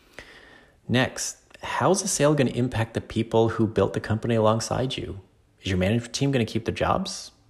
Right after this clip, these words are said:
Are your employees gonna keep their jobs? If they don't, is that your fault? Next, before the sale is closed,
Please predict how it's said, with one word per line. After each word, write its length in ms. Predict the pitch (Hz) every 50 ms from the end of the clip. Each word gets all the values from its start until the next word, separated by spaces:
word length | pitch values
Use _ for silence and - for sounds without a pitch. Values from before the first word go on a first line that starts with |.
| _ _ _ _ _ _ _ _ _ -
Are 60 | -
your 160 | 98 92 87 87
employees 400 | 82 87 98 95 87 98 123 147
gonna 180 | - 139 143
keep 200 | 143 - 156 147
their 80 | 156 147
jobs? 540 | 151 143 143 170 202 208 - - - - - _ _ _ -
If 120 | - -
they 100 | - 107
don't, 320 | 92 101 110 113 95 - - - - - - _ _ -
is 100 | - -
that 140 | 120 120
your 120 | 123 127 131
fault? 360 | - - - - 240 233 - - - _ _ _ _ _ _ _ _ _ _ - - - - - - _ _ _ _ _ _ _ -
Next, 280 | 135 127 - - -
before 260 | - - - - 202
the 60 | 240 226
sale 240 | - - 156 139
is 100 | - -
closed, 640 | - - - - 151 131 98 92 95 - - - -